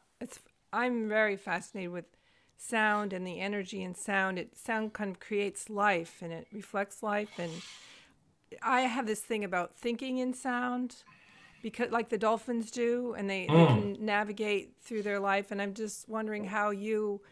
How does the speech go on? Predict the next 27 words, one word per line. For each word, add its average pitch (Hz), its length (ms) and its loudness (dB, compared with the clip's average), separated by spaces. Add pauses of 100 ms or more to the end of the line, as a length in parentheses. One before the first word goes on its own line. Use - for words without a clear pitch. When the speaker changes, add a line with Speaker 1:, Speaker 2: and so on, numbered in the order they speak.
(500)
Speaker 1:
just - 340 -6 (220)
in 226 100 -2
your 214 120 0
everyday 226 420 2
life, 185 400 0
if, 185 160 -6 (420)
if 233 160 -8
you're 208 420 0 (200)
noticing 226 560 -2
sounds 220 640 0
and 190 140 -4
if, - 280 -12 (200)
if - 240 -4
s-, - 280 -18 (180)
melodies 233 440 2
come 226 260 -4
to 233 80 -6
you, 220 180 -4
do 196 180 -8
you 196 80 0
go 214 180 0
and 202 120 -4
grab 208 320 6
'em 226 260 -2
somehow, 214 680 -2
or 175 320 -2 (600)
does, 220 180 0